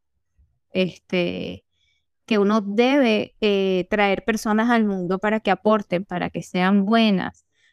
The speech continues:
para que repliquen, eh,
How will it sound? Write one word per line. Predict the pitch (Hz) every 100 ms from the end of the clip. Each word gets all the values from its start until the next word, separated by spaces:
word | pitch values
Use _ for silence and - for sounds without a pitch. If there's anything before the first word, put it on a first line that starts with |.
| _
para | 214 202 190
que | - 202 185 185 175 170 170 - _ _ _ -
repliquen, | 226 214 - 214 208 - 247 262 - _ _ _ _ _ _ _ _ _ -
eh, | 233 214 208 196 180 175